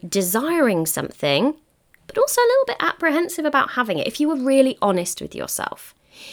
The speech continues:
if you were really honest about yourself, how would you feel about the change that that thing would bring? Imagine that you were, um, really desiring this promotion.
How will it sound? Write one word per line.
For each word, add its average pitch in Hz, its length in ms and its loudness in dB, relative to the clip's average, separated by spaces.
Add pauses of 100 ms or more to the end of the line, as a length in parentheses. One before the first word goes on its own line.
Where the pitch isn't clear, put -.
if 247 120 -2
you 254 80 0
were 247 120 4
really 311 420 2
honest 262 320 2
about 180 260 -2
yourself, 156 380 -2
how 294 300 0
would 349 180 -4
you 294 80 -2
feel - 760 -2 (360)
about 214 420 4
the 220 80 -4
change 202 1040 -2 (200)
that 208 120 2
that - 160 0
thing 175 200 -2
would 170 120 -6
bring? - 240 -4 (760)
Imagine 277 440 6
that 254 240 2 (260)
you 214 540 0
were, 175 500 0 (480)
um, 175 260 0
really 302 500 4
desiring 240 440 2
this 208 160 0
promotion. 156 640 -6